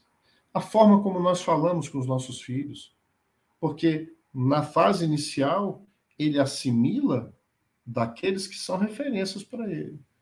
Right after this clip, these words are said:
aqueles que convivem mais de perto. Então, se eu falo para ele que ele não tem jeito,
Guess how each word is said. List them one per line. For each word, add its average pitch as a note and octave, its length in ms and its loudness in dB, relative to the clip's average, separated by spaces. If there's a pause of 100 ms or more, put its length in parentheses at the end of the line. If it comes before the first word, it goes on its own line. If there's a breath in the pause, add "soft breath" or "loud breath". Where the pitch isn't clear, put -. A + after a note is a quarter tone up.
(140)
aqueles C#3 360 -4
que - 120 -10
convivem C#3 460 0
mais C3+ 220 2
de D#3+ 80 -6
perto. B2 460 -4 (480)
Então, A#3+ 380 4
se - 180 -2
eu A#3 120 6
falo F3+ 340 6
para E3 200 2
ele C#3 200 4
que - 80 -6
ele D#3 100 0
não E3+ 180 0
tem F3 200 0
jeito, D3 540 -2